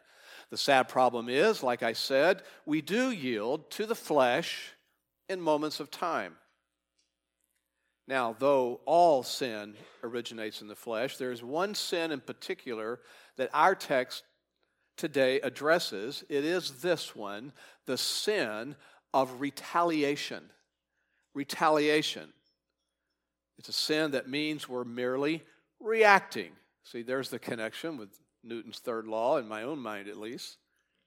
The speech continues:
We're merely reacting to something or s-, what someone else has done to us.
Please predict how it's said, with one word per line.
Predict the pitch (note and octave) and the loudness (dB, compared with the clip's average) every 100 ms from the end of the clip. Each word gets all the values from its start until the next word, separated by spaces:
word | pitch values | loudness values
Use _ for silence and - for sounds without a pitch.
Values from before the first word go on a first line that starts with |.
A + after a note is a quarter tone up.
| _ _ _ _ _ _ - | _ _ _ _ _ _ -2
We're | F3 | 2
merely | F3 E3+ F3+ | 6 8 10
reacting | F#3 G#3 A3+ B3 A#3+ C#3+ A#2+ | 10 10 12 10 8 0 0
to | B2+ C3 | -4 -4
something | - B2+ A#2 - F#3+ A#3 - _ _ _ _ _ - - - - - | 0 -2 -2 -4 -4 -4 -14 _ _ _ _ _ -20 -20 -20 -14 0
or | E3 | 2
s-, | D3+ - - - | 4 2 0 4
what | G3 G3+ | 6 8
someone | - - A3 G3+ F#3+ | 6 6 6 8 6
else | F3+ F3+ F3 | 8 8 6
has | F3+ D3+ B2 | 2 2 0
done | - D#3 D3+ C#3 C3 - _ | 2 4 4 0 -10 -18 _
to | - - E3 | -8 0 4
us. | C#3 F#2+ - - | 4 4 -4 -8